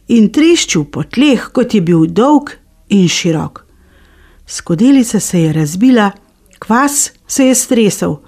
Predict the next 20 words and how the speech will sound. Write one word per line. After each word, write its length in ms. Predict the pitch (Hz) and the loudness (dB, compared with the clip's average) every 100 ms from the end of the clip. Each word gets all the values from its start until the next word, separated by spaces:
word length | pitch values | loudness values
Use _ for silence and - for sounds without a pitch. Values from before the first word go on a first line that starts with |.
| _ - - _ _ _ _ | _ -20 -20 _ _ _ _
"Ej, 540 | 254 302 311 294 - - | -2 2 2 2 0 0
ti, 500 | 294 320 302 170 - - | 2 4 4 2 -4 -6
brzohodec, 920 | 220 247 254 262 302 330 247 - - _ _ _ _ _ _ - | 0 2 2 2 2 2 2 -2 -8 _ _ _ _ _ _ -12
sedem 600 | - - 320 359 349 320 | -6 0 2 2 4 4
let 220 | 320 320 | 4 0
hodi, 580 | - 277 262 208 196 - _ _ _ - | 0 0 2 2 0 -2 _ _ _ -4
kvasa 600 | 202 185 185 185 - 254 | 0 0 0 -2 0 2
ne 200 | 233 - | 2 2
prinese." 600 | 214 202 175 147 180 151 - _ _ _ _ _ _ _ - | 2 4 2 0 -4 -8 -10 _ _ _ _ _ _ _ -4
"No 280 | 175 185 208 | 0 2 4
ja," 500 | 196 170 185 202 - _ _ _ _ - | 2 2 0 -2 -6 _ _ _ _ -8
je 140 | 175 | -6
zarenčal 560 | 165 170 156 151 - 175 | -4 -2 -2 -2 -2 -2
mož, 340 | 170 175 - - - - - _ | -2 -4 -6 -18 -20 -20 -20 _
"ne 140 | 220 220 | -2 0
priganjaj 640 | 247 220 233 277 277 247 | 2 2 2 2 2 4
me, 220 | 226 165 - _ _ - - | 2 2 -2 _ _ -18 -4
bo 220 | 302 320 | 0 2
že 160 | 262 | 2
nekako." 640 | 202 180 180 170 - - | 2 0 -2 -6 -8 -14